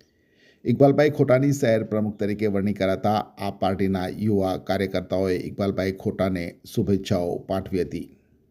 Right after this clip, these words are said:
ઉલ્લેખનીય છે કે ઇકબાલભાઈ ખોટા દ્વારા વિધાનસભાની ચૂંટણીઓમાં પણ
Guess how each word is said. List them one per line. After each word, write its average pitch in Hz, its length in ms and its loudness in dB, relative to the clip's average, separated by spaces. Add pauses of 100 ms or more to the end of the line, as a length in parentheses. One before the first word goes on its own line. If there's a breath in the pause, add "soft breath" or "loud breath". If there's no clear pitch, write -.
(800 soft breath)
ઉલ્લેખનીય 151 440 4
છે 160 140 0
કે 185 120 0
ઇકબાલભાઈ 123 680 2
ખોટા 113 400 0
દ્વારા 107 440 2 (260)
વિધાનસભાની 104 800 0
ચૂંટણીઓમાં 98 760 0
પણ 95 220 -2